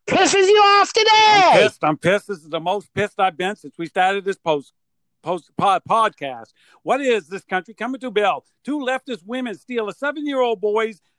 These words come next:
Speaker 2: Make America Great Again hat, tormenting the poor child. One of the women, Cameron Amy, twenty-one, forcibly stole a, a maga sign out of the boy's mother's hands, while Olivia Wilson, also twenty-one,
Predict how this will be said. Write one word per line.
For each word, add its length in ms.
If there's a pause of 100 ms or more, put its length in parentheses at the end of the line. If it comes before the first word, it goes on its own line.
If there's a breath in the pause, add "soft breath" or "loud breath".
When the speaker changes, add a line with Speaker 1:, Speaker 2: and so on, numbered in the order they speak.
(260)
Speaker 2:
Make 240
America 380
Great 260
Again 220
hat, 380 (200)
tormenting 580
the 80
poor 260
child. 420 (160)
One 180
of 140
the 60
women, 420 (1400)
Cameron 480 (100)
Amy, 400
twenty-one, 680
forcibly 520
stole 480 (100)
a, 300 (180)
a 220
maga 760
sign 480
out 100
of 140
the 120
boy's 420
mother's 340
hands, 340
while 320
Olivia 380
Wilson, 480
also 420
twenty-one, 540